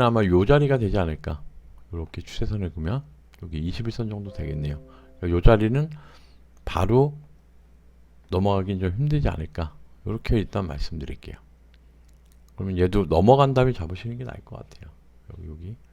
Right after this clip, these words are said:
이만 팔천이백 원 넘어간 다음에 매수 관점으로 잡는 게, 그러니까 오늘의 시가 정도 되잖아요.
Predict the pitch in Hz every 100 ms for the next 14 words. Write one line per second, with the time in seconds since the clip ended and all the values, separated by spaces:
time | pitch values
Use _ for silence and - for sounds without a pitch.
0 | - 90 98 98 98 - 92 78 85 98
1 | 117 76 85 95 98 92 107 123 92 82
2 | 85 76 92 101 76 78 82 73 - 82
3 | 85 95 101 98 - - 143 143 123 80
4 | 80 90